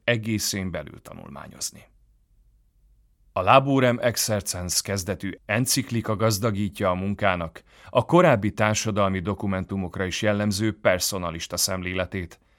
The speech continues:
bemutatva, mennyire szükségessé teszi a munkában benne foglalt jelenségek, feladatok mélyebb szemléletét, annak a ténynek a megfontolása,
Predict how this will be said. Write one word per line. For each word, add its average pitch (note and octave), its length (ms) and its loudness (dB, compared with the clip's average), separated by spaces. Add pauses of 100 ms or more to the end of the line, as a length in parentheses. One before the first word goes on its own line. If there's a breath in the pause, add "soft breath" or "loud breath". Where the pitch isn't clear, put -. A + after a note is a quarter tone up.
(200 soft breath)
bemutatva, A2 800 0 (360 loud breath)
mennyire C#3+ 440 6
szükségessé G#2 800 -2
teszi G#2 300 0
a F#2+ 80 2
munkában A2+ 580 0
benne G2 260 0
foglalt F2+ 420 -2
jelenségek, G#2 800 -2 (200 soft breath)
feladatok E2+ 760 -4
mélyebb G#2 360 0
szemléletét, G#2+ 840 -2 (300 loud breath)
annak D#3+ 360 6
a A#2 160 -2
ténynek G2+ 420 2
a D#2+ 60 -6
megfontolása, A2+ 880 0